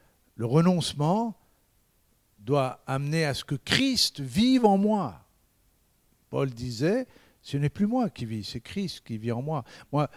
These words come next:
le, le Paul vivant que je suis a accepté de mourir à ses, sa propre vie. D'ailleurs, toute la signification du baptême se trouve dans la mort et la résurrection. Est-ce que tout le monde a été baptisé d'eau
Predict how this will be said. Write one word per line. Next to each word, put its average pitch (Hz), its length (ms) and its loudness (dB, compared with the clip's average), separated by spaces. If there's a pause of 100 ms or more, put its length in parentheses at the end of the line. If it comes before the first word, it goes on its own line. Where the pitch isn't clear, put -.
(200)
le, 131 380 0
le 131 140 -4
Paul 196 400 6
vivant 170 480 0
que 151 140 0
je 131 160 0
suis 190 300 -4
a 151 120 -4
accepté 160 500 0
de 160 80 0
mourir 165 600 -2 (1200)
à 117 80 -6
ses, 131 300 -4 (420)
sa - 180 -4
propre 160 400 -6
vie. 131 280 -14 (640)
D'ailleurs, 185 360 2 (400)
toute - 260 2
la 190 120 4
signification 156 1000 -2
du 113 160 -10
baptême 120 480 -4 (760)
se - 120 -10
trouve 202 480 2
dans 127 140 -4
la 117 100 -4
mort 170 400 0
et 120 60 -6
la 120 100 -6
résurrection. 131 720 -4 (1120)
Est-ce - 200 -6
que 214 80 0
tout 214 160 -2
le 196 60 -2
monde 185 160 0
a 147 80 2
été 143 220 0
baptisé 120 460 -2
d'eau 156 340 -4